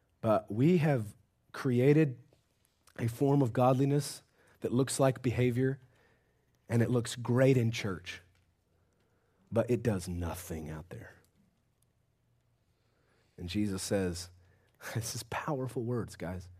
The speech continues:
Jesus says, "Many will come to me on that day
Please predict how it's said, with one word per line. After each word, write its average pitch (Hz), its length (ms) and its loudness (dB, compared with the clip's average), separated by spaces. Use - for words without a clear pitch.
Jesus 127 220 0
says, 104 180 -4
"Many 98 500 0
will 87 80 -10
come 85 240 -8
to - 100 -12
me 80 120 -8
on 78 140 -8
that - 200 -10
day - 300 -10